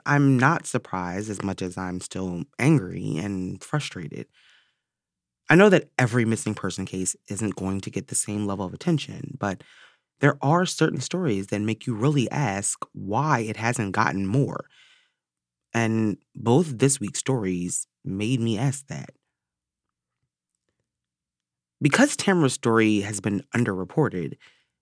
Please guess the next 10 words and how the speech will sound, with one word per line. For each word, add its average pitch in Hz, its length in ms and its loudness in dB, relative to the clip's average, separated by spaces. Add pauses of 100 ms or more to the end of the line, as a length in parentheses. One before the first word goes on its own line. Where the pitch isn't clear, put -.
(300)
we 127 80 6
don't 175 180 6
know 175 140 6
when 113 580 4
or 120 460 2
where 107 260 0
she - 160 -6
was 92 140 -8
born, - 540 -8 (340)
or 107 460 0